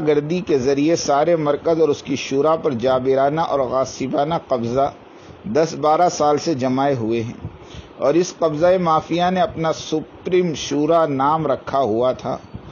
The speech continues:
اور اس کی آڑ میں کھربوں روپے عوام کا بٹورا اور مضاربے کے نام سے یہ لوگ حکومت کو بھی درکار ہیں۔ ان بد کردار لوگوں نے مرکز رائیونڈ کی نیک نامی کو بدنام کیا ہوا تھا۔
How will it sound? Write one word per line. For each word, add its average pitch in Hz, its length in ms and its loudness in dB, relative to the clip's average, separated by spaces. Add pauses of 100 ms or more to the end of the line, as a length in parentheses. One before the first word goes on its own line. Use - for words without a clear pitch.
(260)
اور 127 140 0
اس 147 180 0
کی 185 220 0
آڑ 165 300 4
میں 185 220 0
کھربوں 147 400 0
روپے 165 360 2
عوام 143 440 0
کا 131 120 -2
بٹورا 123 480 0 (520)
اور 135 180 2
مضاربے 151 720 2
کے 180 160 0
نام 151 300 0
سے 165 180 -2
یہ 147 140 0
لوگ 151 220 0
حکومت 151 520 -4
کو 165 100 -2
بھی 156 100 0
درکار 127 500 0
ہیں۔ 104 240 -6 (1300)
ان 170 220 -2
بد 151 320 0
کردار 156 400 2
لوگوں 160 420 4
نے 180 140 0
مرکز 156 440 0
رائیونڈ 156 460 4
کی 175 100 -2
نیک 151 300 -2
نامی 143 340 0
کو 165 140 -2
بدنام 127 500 -2
کیا 127 320 0
ہوا 123 280 0
تھا۔ 113 240 -4